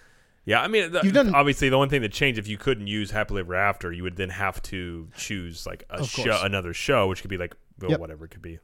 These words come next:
Speaker 1: anything like that. But
Speaker 2: Would you pick, would, would the parade,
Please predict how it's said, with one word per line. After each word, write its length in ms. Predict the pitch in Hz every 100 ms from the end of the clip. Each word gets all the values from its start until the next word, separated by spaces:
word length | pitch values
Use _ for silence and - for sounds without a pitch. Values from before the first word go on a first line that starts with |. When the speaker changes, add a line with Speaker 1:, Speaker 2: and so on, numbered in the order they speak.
| -
Speaker 1:
anything 300 | 92 85 82
like 140 | 80
that. 240 | - 82 -
But 200 | 82 -
Speaker 2:
Would 180 | 170 156
you 80 |
pick, 300 | 160 180 - _ _ _
would, 220 | - 160 160
would 140 | 170
the 80 | 147
parade, 600 | - 151 139 143 180 208